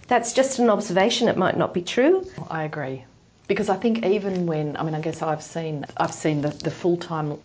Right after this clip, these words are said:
Speaker 2: mum life that I lived, and then some of my friends were also working part-time, and I think then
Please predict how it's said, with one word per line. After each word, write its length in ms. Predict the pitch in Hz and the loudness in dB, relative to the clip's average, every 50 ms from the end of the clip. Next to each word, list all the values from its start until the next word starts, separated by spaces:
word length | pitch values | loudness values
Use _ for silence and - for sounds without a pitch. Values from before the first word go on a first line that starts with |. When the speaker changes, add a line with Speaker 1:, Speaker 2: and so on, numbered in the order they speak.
| _ | _
Speaker 2:
mum 400 | - 151 156 156 151 156 156 151 | -6 -4 -2 0 0 0 0 -2
life 420 | 151 147 151 160 214 262 262 - - | 0 0 -2 -2 -2 -4 -6 -6 -6
that 120 | - 160 156 | -4 -2 0
I 160 | 151 151 156 | 0 0 0
lived, 440 | 151 156 160 214 233 226 226 - - - | 0 0 0 0 -2 -4 -8 -12 -10 -10
and 160 | 147 143 143 | -8 -6 -6
then 420 | 143 139 139 139 139 139 143 143 - - - - _ - | -6 -6 -6 -6 -6 -6 -8 -10 -16 -20 -20 -20 _ -16
some 260 | - - - 165 160 160 | -16 -4 -2 0 0 0
of 140 | 156 156 | 0 0
my 100 | 156 147 | -2 -2
friends 400 | 139 - - 156 143 143 143 139 | -2 -2 -2 -2 0 0 -2 -2
were 80 | - - | -4 -4
also 380 | - - 143 - - - 156 160 | -4 -4 -6 -6 -4 -2 2 2
working 320 | 165 156 160 - 165 156 | 2 2 2 -2 -8 -8
part-time, 560 | 156 - 160 143 - - - 160 147 165 180 | -8 -4 -4 -4 -4 -4 -2 -2 0 0 0
and 100 | 175 165 | -2 -2
I 60 | 151 | -4
think 240 | 151 - - - 165 - | -6 -8 -10 -10 -8 -8
then 400 | 147 151 143 135 139 139 - | -8 -8 -6 -8 -8 -10 -12